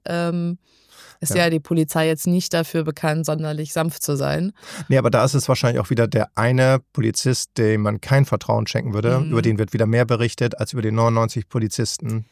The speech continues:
Speaker 2: dem man Vertrauen
Speaker 1: Ja,
Speaker 2: schenken
Speaker 1: gut,
Speaker 2: könnte, ne?
Speaker 1: da sind wir wieder bei Kommunikation, Medien und so weiter, ne? Das, was beeinflusst uns? Denn wir haben ja das Gefühl,
Speaker 2: Mhm.
Speaker 1: wie wir auch im Chart der Woche gesehen haben, dass es kein Vertrauen gibt, obwohl ja eigentlich genau das Gegenteil der Fall
Speaker 2: Mhm.
Speaker 1: ist. Ähm,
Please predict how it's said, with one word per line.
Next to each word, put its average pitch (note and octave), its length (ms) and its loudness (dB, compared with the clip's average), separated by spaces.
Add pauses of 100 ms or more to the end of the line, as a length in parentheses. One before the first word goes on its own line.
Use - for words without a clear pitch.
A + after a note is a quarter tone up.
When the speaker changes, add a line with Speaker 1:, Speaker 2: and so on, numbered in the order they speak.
Speaker 2:
dem A#2+ 140 2
man C3 80 2
Vertrauen - 400 0
Speaker 1:
Ja, - 60 2
Speaker 2:
schenken F#3 120 0
Speaker 1:
gut, - 160 2
Speaker 2:
könnte, - 80 -4
ne? A#2 80 0
Speaker 1:
da F3 80 2
sind A3+ 180 2
wir A#3+ 140 2
wieder A3 220 2
bei G3 120 4
Kommunikation, G3+ 920 0
Medien F#3 480 2
und F#3 160 0
so F#3+ 120 -2
weiter, F#3 380 2
ne? F3+ 260 2
Das, F3 300 -2
was F3 240 -2
beeinflusst E3+ 680 -2
uns? D3+ 240 -4
Denn D#3+ 120 -2
wir D#3+ 80 2
haben F#3 100 2
ja F#3 80 4
das D#3 160 2
Gefühl, F#3+ 380 0
Speaker 2:
Mhm. - 0 -
Speaker 1:
wie F3 60 -2
wir E3+ 120 0
auch E3 80 -8
im E3 80 0
Chart E3 180 -4
der D#3 120 -2
Woche F#3 240 2
gesehen D3+ 400 0
haben, D#3 600 -2
dass E3+ 200 -4
es E3 100 -6
kein D#3+ 200 0
Vertrauen D#3+ 380 0
gibt, F3 360 -2
obwohl D#3+ 480 0 (1000)
ja - 80 -6
eigentlich E3 200 -2
genau D#3+ 160 2
das D#3 100 2
Gegenteil D3 380 -2
der C#3+ 100 -2
Fall D3 220 -4
Speaker 2:
Mhm. G#2 60 -4
Speaker 1:
ist. F#3+ 260 -4 (680)
Ähm, E3 560 -4